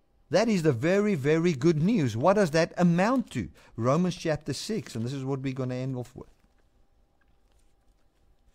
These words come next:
Romans chapter six. I've got good news for you. You're under the rulership of heaven. You're under the rulership of God. Hallelujah. Doesn't matter what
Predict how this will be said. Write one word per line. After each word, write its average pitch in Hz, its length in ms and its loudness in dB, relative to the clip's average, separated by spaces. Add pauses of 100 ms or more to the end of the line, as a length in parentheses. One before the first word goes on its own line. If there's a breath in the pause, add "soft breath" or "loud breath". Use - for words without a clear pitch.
(640)
Romans 175 340 0
chapter 160 340 -4
six. - 240 -6
I've 143 140 0
got 160 180 2
good 202 180 4
news 220 380 6
for 98 180 -6
you. 76 100 -12 (380 loud breath)
You're 170 200 4
under 185 180 6
the 175 140 4
rulership 190 600 2
of 170 140 2
heaven. 131 380 -2
You're 147 120 0
under 170 200 2
the 165 120 0
rulership 175 600 0
of 110 280 -2
God. 135 400 0 (280)
Hallelujah. 139 560 0 (200 loud breath)
Doesn't 208 280 6
matter 208 220 8
what 165 440 2